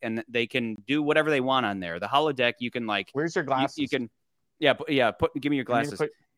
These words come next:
Speaker 2: here.
Speaker 1: Yeah,
Speaker 2: There you go.
Speaker 1: superimpose them on my
Speaker 2: <laughs> Just, like,
Speaker 1: face.
Speaker 2: throw the, yeah.
Speaker 1: Um, you can do anything on the holodeck, just like a virtual reality program. And they, um, uh, uh, uh, Tuvok, who's, like, one of the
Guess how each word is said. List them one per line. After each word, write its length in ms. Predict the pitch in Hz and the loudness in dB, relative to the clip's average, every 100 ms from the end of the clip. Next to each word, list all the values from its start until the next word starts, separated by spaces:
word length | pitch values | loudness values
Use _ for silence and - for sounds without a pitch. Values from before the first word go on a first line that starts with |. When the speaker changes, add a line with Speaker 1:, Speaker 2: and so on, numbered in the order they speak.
| _ | _
Speaker 2:
here. 140 | 117 107 | -12 0
Speaker 1:
Yeah, 200 | 120 98 - | 0 0 -4
Speaker 2:
There 100 | 120 | -12
you 60 | 110 | -4
go. 20 | |
Speaker 1:
superimpose 480 | 160 156 131 135 127 | 0 2 4 2 2
them 100 | 117 | 0
on 100 | 113 | 2
my 60 | |
Speaker 2:
<laughs> 0 | |
Just, 80 | 110 | 2
like, 180 | 117 104 | 2 2
Speaker 1:
face. 120 | 170 | -2
Speaker 2:
throw 140 | 185 135 | -2 -4
the, 100 | 110 - | -8 -6
yeah. 220 | 117 131 | 2 4
Speaker 1:
Um, 100 | 120 123 | 4 2
you 100 | 156 | 2
can 100 | 185 | 6
do 120 | 202 | 8
anything 280 | 226 240 226 | 8 6 4
on 100 | 196 | 4
the 60 | 175 | 4
holodeck, 600 | 196 208 113 80 65 - | 6 6 4 -2 -8 -10
just 220 | 127 - | -10 -2
like 160 | 131 123 | -2 0
a 120 | 117 | 0
virtual 440 | 104 147 - 151 | 0 -2 0 -2
reality 360 | 135 135 143 120 | 2 4 4 2
program. 520 | - 110 104 101 95 - | 0 -2 -2 -6 -6 -2
And 300 | 123 117 110 | -2 -2 -4
they, 260 | 123 123 131 | 0 2 4
um, 340 | 120 107 98 - _ _ _ _ _ - - | 2 0 -4 -12 _ _ _ _ _ -18 -6
uh, 420 | 117 113 104 98 - - | 0 2 2 0 -4 -2
uh, 440 | 110 104 98 98 - _ _ | 2 2 2 0 -6 _ _
uh, 400 | 110 98 95 92 80 - | -4 -2 0 -2 -6 -8
Tuvok, 500 | - 214 151 92 104 - - - | 0 2 4 4 0 -8 -20 -8
who's, 220 | 117 98 | -6 -4
like, 160 | 104 104 | -4 -2
one 100 | 107 | -6
of 80 | |
the 60 | 92 | -6